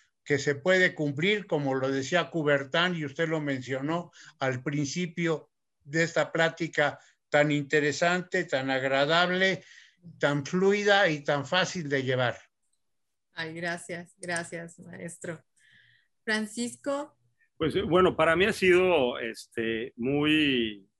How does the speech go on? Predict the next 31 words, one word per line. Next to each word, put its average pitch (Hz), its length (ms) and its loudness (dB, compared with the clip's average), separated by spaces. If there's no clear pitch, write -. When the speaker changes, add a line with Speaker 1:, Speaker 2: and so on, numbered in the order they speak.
Speaker 3:
eh, 107 500 -14
todo 165 160 2
un, 190 100 4
muy, 147 720 0
¿cómo 147 160 -6
se 131 140 -2
dice? 123 220 -2
Me 143 140 0
ha 147 40 2
iluminado 143 760 0
mucho 135 420 -4
esta 127 380 -4
conversación. 117 680 -6
Este, - 260 -10
escuchar 147 340 -2
al 147 100 0
maestro 127 360 -4
realmente, 131 480 -4
nos 127 140 -6
podíamos 156 320 0
quedar 160 180 2
aquí 156 200 -2
horas, 123 360 2
¿no? 131 240 -8
Speaker 2:
Sí, 254 360 -6
Speaker 3:
Este, 131 280 -2
Speaker 2:
sí. - 60 -8
Speaker 3:
está 143 180 -2
interesantísimo 123 800 -6
este 120 200 -6
tema. 131 400 -2